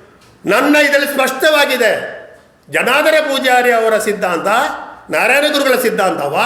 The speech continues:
ಸಾವರ್ಕರ್ಗಳ ಸಿದ್ಧಾಂತವ ಅಂತ ಕೇಳುವಂಥದ್ದು. ಆ ಪ್ರಶ್ನೆ ಮಾಡಿದ ಕೂಡಲೇ ನಾರಾಯಣ ಗುರುಗಳಿಗೆ ಅವಮಾನ ಆಗ್ತದ? ಅವ್ರಿಗೆ ನಾನು ಸಾವಲ್ಲ ಹೊಡ್ತಾ ನೇರವಾಗಿ ಚರ್ಚೆ ಮಾಡ್ಬೇಕು. ಅದೇ ವಿಡಿಯೋ ಕ್ಲಿಪ್ಪಿಂಗ್ಸ್ ಅನ್ನು ಇಟ್ಟುಕೊಂಡು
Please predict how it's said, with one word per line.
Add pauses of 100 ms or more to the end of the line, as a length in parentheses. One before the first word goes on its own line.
(360)
ಸಾವರ್ಕರ್ಗಳ
ಸಿದ್ಧಾಂತವ
ಅಂತ
ಕೇಳುವಂಥದ್ದು.
ಆ
ಪ್ರಶ್ನೆ
ಮಾಡಿದ
ಕೂಡಲೇ
ನಾರಾಯಣ
ಗುರುಗಳಿಗೆ
ಅವಮಾನ
ಆಗ್ತದ? (2250)
ಅವ್ರಿಗೆ
ನಾನು
ಸಾವಲ್ಲ
ಹೊಡ್ತಾ
ನೇರವಾಗಿ
ಚರ್ಚೆ
ಮಾಡ್ಬೇಕು.
ಅದೇ
ವಿಡಿಯೋ
ಕ್ಲಿಪ್ಪಿಂಗ್ಸ್
ಅನ್ನು
ಇಟ್ಟುಕೊಂಡು